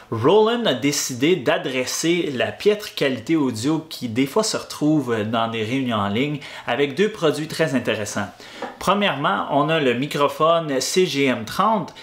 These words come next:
C'est un microphone de style gooseneck. C'est un microphone à condensateur et en général, les condensateurs offrent une meilleure qualité, là. Il, en fait, c'est la, la qualité est différente d'un microphone, euh, électrodynamique.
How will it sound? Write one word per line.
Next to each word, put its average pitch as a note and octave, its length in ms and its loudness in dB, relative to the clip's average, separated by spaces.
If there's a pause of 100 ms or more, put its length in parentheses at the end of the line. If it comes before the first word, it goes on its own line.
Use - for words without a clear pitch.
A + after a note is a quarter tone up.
(120)
C'est - 220 0
un F#3+ 80 0
microphone F3 560 0
de C3+ 80 0
style C#3 360 -2
gooseneck. F3+ 680 -2 (400)
C'est - 160 0
un B3+ 80 4
microphone G3 600 0
à E3+ 80 -2
condensateur D#3+ 800 2
et D#3 80 -4
en E3 120 -2
général, F#3+ 480 2
les D3 80 -2
condensateurs E3 880 2 (240)
offrent D#3+ 240 2
une B2 180 -4
meilleure D#3 880 2
qualité, D3 580 2
là. D3 340 4
Il, C3 380 -2
en D#3 100 2
fait, A3+ 200 0
c'est E3+ 160 2
la, D3 160 2
la D3 160 2
qualité F3+ 400 0
est F3 60 4
différente D3+ 600 0
d'un A#2+ 220 2
microphone, C3 680 0
euh, A2 240 0
électrodynamique. A#2+ 880 -4